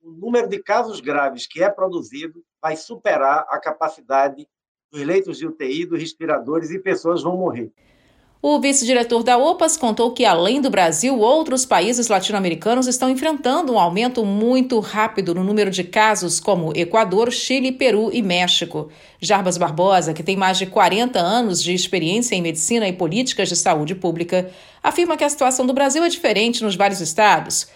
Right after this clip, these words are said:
Speaker 2: mas que a prioridade agora é conter o avanço da contaminação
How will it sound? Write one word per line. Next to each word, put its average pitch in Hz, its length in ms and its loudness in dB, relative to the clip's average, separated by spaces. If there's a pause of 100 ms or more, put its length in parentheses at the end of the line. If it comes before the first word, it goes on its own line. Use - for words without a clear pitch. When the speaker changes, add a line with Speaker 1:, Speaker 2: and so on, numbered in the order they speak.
(160)
Speaker 2:
mas 175 160 0
que 190 80 0
a 180 60 0
prioridade 170 520 2
agora 180 600 2 (180)
é 190 100 -2
conter 247 560 0
o 240 120 4
avanço 185 420 0
da 170 80 2
contaminação 208 880 -2